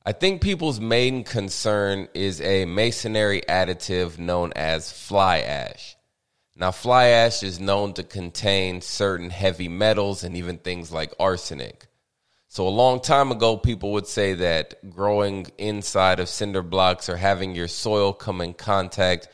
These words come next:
with cinder blocks, it could absorb this arsenic or things like that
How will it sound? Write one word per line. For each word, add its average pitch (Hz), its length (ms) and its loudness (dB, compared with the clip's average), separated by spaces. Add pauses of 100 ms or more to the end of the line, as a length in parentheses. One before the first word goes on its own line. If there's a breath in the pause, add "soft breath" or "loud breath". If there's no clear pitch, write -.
(340 soft breath)
with 87 160 -6
cinder 117 380 0
blocks, 104 580 4 (440 soft breath)
it 98 220 -4
could 104 220 2
absorb 90 760 0
this 90 260 -2
arsenic 90 680 2
or 85 100 -4
things 92 340 -6
like 85 220 0
that 82 420 0